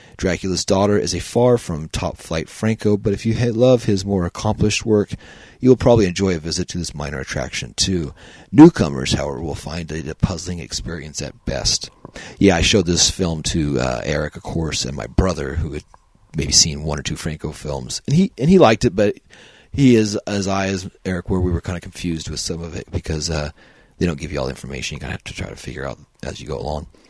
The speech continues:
Okay, Franco on screen. Franco plays the Karlstein family secretary, Cyril Jefferson, who emerges as the most interesting character in the film.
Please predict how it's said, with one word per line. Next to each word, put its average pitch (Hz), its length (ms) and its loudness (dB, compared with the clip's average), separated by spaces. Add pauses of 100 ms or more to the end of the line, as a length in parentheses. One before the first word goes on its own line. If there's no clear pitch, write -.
(500)
Okay, 87 240 2
Franco 117 340 2
on 98 140 2
screen. 82 500 -2
Franco 117 380 0
plays 104 340 0
the 95 80 -6
Karlstein 95 560 0
family 95 320 -2
secretary, 87 600 -2
Cyril 92 360 0
Jefferson, - 640 -4
who 85 100 -6
emerges 80 560 -2 (380)
as 82 160 -6
the 85 60 -4
most 87 360 -4
interesting 95 420 -2
character 85 460 -4
in 71 80 -6
the 73 80 -8
film. - 480 -8